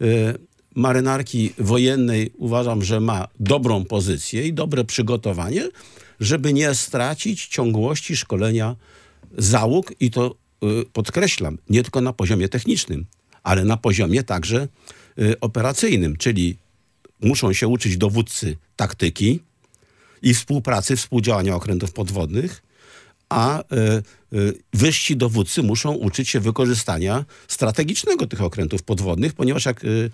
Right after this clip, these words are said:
tutaj, e, e, kolega powiedział, przecież, e, te okręty podwodne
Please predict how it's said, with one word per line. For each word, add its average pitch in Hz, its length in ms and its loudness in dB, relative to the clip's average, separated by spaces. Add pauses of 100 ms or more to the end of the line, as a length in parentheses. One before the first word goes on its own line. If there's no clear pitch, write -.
(300)
tutaj, 113 400 2
e, 104 40 -2 (640)
e, - 20 -4
kolega 113 400 2
powiedział, 101 680 2 (520)
przecież, 123 380 0
e, 110 120 0 (120)
te 120 100 0
okręty 104 460 0
podwodne 98 720 0